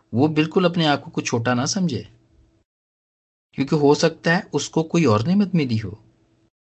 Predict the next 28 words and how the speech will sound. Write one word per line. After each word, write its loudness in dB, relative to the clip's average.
क्योंकि 2
हर 4
एक -2
रूह 2
के 2
वसीले 0
से 0
हिकमत -2
का 0
कलाम 2
अनायत -4
होता -8
है -2
और 4
दूसरे 2
को 0
इसी 0
रूह 2
की -4
मर्जी 2
के 0
मुआफिक -2
इल्मियत 4
का -4
कलाम, -4
इल्म 8
का 4
कलाम। 0